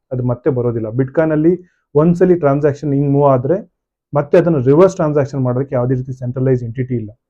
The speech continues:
ಅದು ಒನ್ ವೇ ಟ್ರಾನ್ಸಾಕ್ಷನ್ ಮಾತ್ರ, ಯಾರು ಕೂಡ ಅದನ್ನ ರಿವರ್ಸ್ ಮಾಡಕ್ ಆಗೋದಿಲ್ಲ.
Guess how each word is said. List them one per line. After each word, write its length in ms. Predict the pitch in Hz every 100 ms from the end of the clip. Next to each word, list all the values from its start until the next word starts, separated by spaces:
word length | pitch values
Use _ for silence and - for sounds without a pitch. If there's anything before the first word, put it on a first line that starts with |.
| _
ಅದು 140 | 123 127
ಒನ್ 200 | 135 143
ವೇ 80 | 147
ಟ್ರಾನ್ಸಾಕ್ಷನ್ 520 | 139 123 123 - 113
ಮಾತ್ರ, 240 | 110 - 117
ಯಾರು 200 | 131 135
ಕೂಡ 140 | 139 131
ಅದನ್ನ 140 | 127
ರಿವರ್ಸ್ 280 | 120 131 131 127
ಮಾಡಕ್ 240 | 120 113
ಆಗೋದಿಲ್ಲ. 340 | 107 107 101